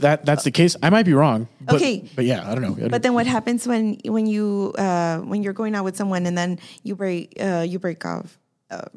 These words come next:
Speaker 1: Break up or,
Speaker 2: break
Speaker 1: like,
Speaker 2: up.
Speaker 1: right, right, right.
Speaker 2: <laughs> And then, um, so you start talking about that person and you say, "Oh no, like, he wasn't even good," or "He wasn't, uh, he wasn't good in bed," or "He
Speaker 1: You,
Speaker 2: wasn't
Speaker 1: you highlight
Speaker 2: this."
Speaker 1: the negative
Speaker 2: So,
Speaker 1: parts, right?
Speaker 2: yeah.
Speaker 1: Yeah.
Speaker 2: So it's, you, s-, you kinda still talk about him.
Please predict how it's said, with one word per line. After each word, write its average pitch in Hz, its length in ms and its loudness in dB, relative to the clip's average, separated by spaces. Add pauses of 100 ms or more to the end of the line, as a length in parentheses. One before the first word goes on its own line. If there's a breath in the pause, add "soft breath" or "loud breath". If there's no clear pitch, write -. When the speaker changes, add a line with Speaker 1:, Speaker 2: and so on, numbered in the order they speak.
(520)
Speaker 1:
Break 131 220 2
up 120 140 2 (120)
or, 117 60 -4
Speaker 2:
break 107 140 0
Speaker 1:
like, 185 60 4
Speaker 2:
up. - 180 -2
Speaker 1:
right, 214 220 2
right, 214 120 -2
right. - 220 0
Speaker 2:
<laughs> - 100 -8
And 240 200 2
then, 233 300 0
um, 202 420 0
so - 140 -6
you 226 140 -2
start 220 400 -6
talking 226 240 -4
about 190 200 -2
that 185 160 -4
person 180 440 -4 (300 loud breath)
and 214 120 -2
you 214 60 0
say, 208 140 -6
"Oh 247 240 0
no, 233 240 2
like, 196 240 -2
he - 140 -8
wasn't 247 240 0
even 214 180 0
good," 196 240 2
or 190 200 0
"He 240 180 -6
wasn't, 220 340 -2 (300 loud breath)
uh, 202 160 0
he 196 160 -4
wasn't 226 200 0
good 196 120 0
in 180 80 -2
bed," 175 240 0
or 175 60 2
"He - 100 2
Speaker 1:
You, - 80 2
Speaker 2:
wasn't 139 180 2
Speaker 1:
you - 60 2
highlight 123 260 2
Speaker 2:
this." 113 120 0
Speaker 1:
the 110 60 -4
negative 113 280 0
Speaker 2:
So, - 120 -2
Speaker 1:
parts, - 160 -2
right? 208 120 -2
Speaker 2:
yeah. 277 100 0
Speaker 1:
Yeah. 226 240 0 (240 loud breath)
Speaker 2:
So 202 140 -2
it's, 196 180 -2 (160)
you, 185 140 -18
s-, - 100 -16 (180)
you 185 140 -18
kinda 240 300 -2
still 233 180 -4
talk 214 200 -2
about 190 220 0
him. 185 200 2